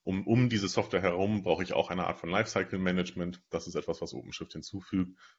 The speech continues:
Und wir fügen auch ein paar eigene A-P-I-Endpunkte zu, hinzu, die einfach in einem Standard-Enterprise-Kontext wesentlich, ähm, ja, es wesentlich einfacher machen, mit dem System zu interagieren.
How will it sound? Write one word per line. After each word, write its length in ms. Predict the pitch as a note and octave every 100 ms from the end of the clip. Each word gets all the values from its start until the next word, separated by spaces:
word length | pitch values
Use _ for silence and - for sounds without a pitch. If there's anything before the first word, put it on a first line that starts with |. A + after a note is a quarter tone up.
| _ _ _ _
Und 240 | C#3 C3
wir 80 | A2+
fügen 320 | - G#2 G2+
auch 220 | - -
ein 80 | F2+
paar 200 | F#2+ -
eigene 380 | F2+ F2+ F#2 F2
A-P-I-Endpunkte 1700 | - E2+ G2 - F2+ - - - _ _ F#2+ G#2 - A2 G2 F#2+ E2+
zu, 380 | - G2+ - F2
hinzu, 640 | F#2+ F#2 - G2 G2+ G2 - - _
die 140 | G2+ F#2+
einfach 560 | F2+ F2+ F#2+ F2+ - _
in 120 | F#2+
einem 100 | F#2
Standard-Enterprise-Kontext 1600 | F2+ F#2 F#2+ F2+ F#2 F#2+ F#2 F#2 F2 - F#2+ F2+ G2 E2 - - _ _ -
wesentlich, 920 | F2+ F2+ F2+ - E2+ E2 D#2+ - -
ähm, 640 | D#2+ D#2+ D#2 D2+ D2+ C2+ _ _ _ _ -
ja, 280 | D#2 - _ _ _ _ _ _ _ _ _ _
es 220 | F#2 -
wesentlich 320 | G#2+ G#2+ F#2+
einfacher 340 | F#2 F#2 G2 F2+
machen, 240 | E2 F#2
mit 160 | D#2+ D#2+
dem 80 | D2+
System 340 | D2 - D#2
zu 120 | -
interagieren. 600 | B1 - - - E2 -